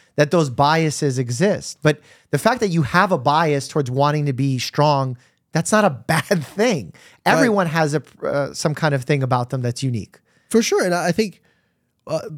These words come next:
Speaker 2: again, people were like, "You know, I just follow you 'cause you're the only unbiased." I'm like, "I didn't, mm, mm, mm."
Speaker 1: <laughs>
Speaker 2: I'm not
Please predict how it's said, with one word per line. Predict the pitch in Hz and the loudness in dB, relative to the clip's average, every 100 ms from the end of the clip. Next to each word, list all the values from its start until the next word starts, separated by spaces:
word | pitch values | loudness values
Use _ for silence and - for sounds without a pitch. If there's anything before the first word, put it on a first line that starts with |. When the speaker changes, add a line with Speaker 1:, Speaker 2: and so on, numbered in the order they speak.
| 143 | -6
Speaker 2:
again, | 151 151 131 | -2 0 -2
people | - 147 | -4 -4
were | 143 | -4
like, | 131 127 | -2 2
"You | |
know, | 214 202 190 165 - _ _ | 4 4 0 -4 -12 _ _
I | - | -2
just | 233 220 | 0 2
follow | 202 185 | 4 4
you | 180 170 | 4 2
'cause | 170 147 | 2 4
you're | 190 | 4
the | 190 | 4
only | - 185 185 | 2 2 2
unbiased." | 196 170 147 160 165 160 | 0 -2 0 2 2 2
I'm | 170 | 0
like, | 170 | 0
"I | 175 | 2
didn't, | 175 160 156 151 | 0 0 -2 -2
mm, | 156 101 120 | -4 -6 -2
mm, | |
mm." | - - - - - - - - - - - 285 | -2 -2 -10 -12 -10 -8 -10 -8 -2 -2 -2 -4
Speaker 1:
<laughs> | - | -2
Speaker 2:
I'm | 165 185 | 2 4
not | 190 180 | 4 2